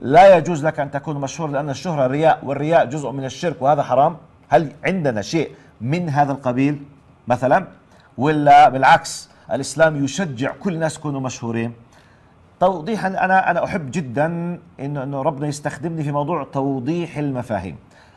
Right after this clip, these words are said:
وتصحيح المفاهيم. عندنا في الإسلام يا أحبة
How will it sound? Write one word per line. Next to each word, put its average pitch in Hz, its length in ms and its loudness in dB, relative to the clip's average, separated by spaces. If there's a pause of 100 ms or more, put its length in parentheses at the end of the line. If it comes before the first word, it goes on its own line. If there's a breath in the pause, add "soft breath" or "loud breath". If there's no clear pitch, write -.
(140)
وتصحيح 139 560 -8
المفاهيم. 101 520 -8
عندنا 185 320 -4
في 165 120 -6
الإسلام 127 400 -4
يا 101 100 -4
أحبة 85 380 -8